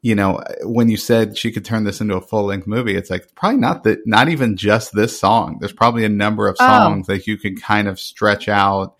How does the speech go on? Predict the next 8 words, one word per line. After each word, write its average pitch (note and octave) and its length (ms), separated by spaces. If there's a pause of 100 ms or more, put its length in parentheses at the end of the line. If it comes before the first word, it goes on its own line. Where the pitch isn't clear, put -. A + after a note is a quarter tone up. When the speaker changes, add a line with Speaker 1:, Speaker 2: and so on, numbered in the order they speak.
(400)
Speaker 1:
and, G2+ 220
and G2 200
build G#2 220
a - 20
screenplay G#2+ 680
around. F#2+ 720
And, F#2+ 440
um, F#2+ 440